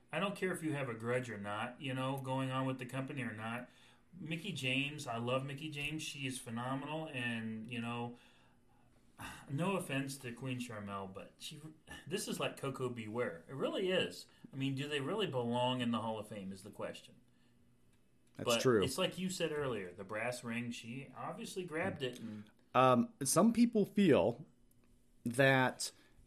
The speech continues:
Speaker 2: the reason that she was even there in the first place,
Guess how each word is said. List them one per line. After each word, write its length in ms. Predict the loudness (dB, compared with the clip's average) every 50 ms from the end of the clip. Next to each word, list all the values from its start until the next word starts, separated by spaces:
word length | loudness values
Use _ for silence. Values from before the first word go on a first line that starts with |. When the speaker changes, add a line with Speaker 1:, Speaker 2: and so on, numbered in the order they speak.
| -20 _ _ _ _ 0
Speaker 2:
the 120 | 2 4 6
reason 480 | 8 10 12 12 12 10 8 8 6
that 180 | 6 6 4 2
she 540 | 2 2 2 2 4 4 6 6 6 6 8
was 260 | 8 8 8 8 8
even 340 | 6 6 6 4 4 4 6
there 260 | 8 8 10 10 8
in 100 | 8 6
the 60 | 6
first 360 | 4 6 6 6 6 6 4 2
place, 580 | 4 4 6 6 6 4 4 0 -2 -2 -6